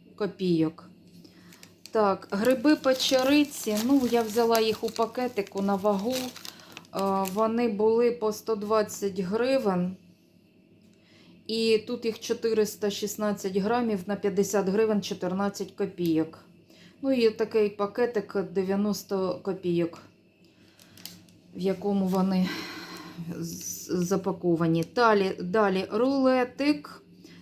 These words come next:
Твікс. Е, тобто їх тут два зі смородиною. Ось такий Твікс, два зі смородиною та абрикосом. Е, він, е, і оця парочка дванадцять п'ятдесят.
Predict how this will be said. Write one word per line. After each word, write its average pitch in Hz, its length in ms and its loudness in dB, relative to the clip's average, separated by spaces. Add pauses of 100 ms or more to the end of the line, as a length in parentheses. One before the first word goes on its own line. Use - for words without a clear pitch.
Твікс. 240 580 -2
Е, 190 240 -2
тобто 247 280 2
їх 233 300 -2
тут 226 200 0
два 247 460 2
зі 220 200 -4
смородиною. 185 920 0
Ось 180 200 -2
такий 175 380 -2
Твікс, 175 460 -2
два 170 320 2
зі 160 140 0
смородиною 170 840 0
та 254 180 0
абрикосом. 202 800 0 (1300)
Е, 185 240 2
він, 226 500 4
е, 254 400 4 (640)
і 240 140 2
оця 233 280 4
парочка 254 560 0
дванадцять 220 640 -2
п'ятдесят. 185 720 -2